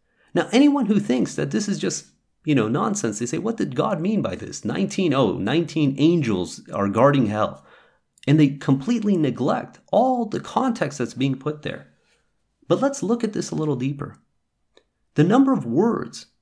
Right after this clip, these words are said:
in Surah seventy-four, verse thirty-one, where it's telling us the purpose of this number nineteen is fifty-seven words.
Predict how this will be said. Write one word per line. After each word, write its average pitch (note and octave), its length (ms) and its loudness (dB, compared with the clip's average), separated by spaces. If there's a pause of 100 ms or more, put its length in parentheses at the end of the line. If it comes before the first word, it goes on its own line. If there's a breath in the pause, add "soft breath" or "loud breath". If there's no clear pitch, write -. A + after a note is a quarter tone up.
(120)
in B2+ 100 2
Surah G3 240 -2
seventy-four, D3+ 540 -2
verse C#3 260 -2
thirty-one, A#2 560 -4
where G#2+ 140 -4
it's - 180 -12
telling F3+ 400 -4
us - 240 -14 (240 soft breath)
the B2 160 -2
purpose F#3+ 460 0
of A#2 100 -2
this B2+ 180 -4
number A#2 220 -2
nineteen G#2 500 -2
is - 200 -8
fifty-seven B2 680 -4
words. C#3+ 400 -2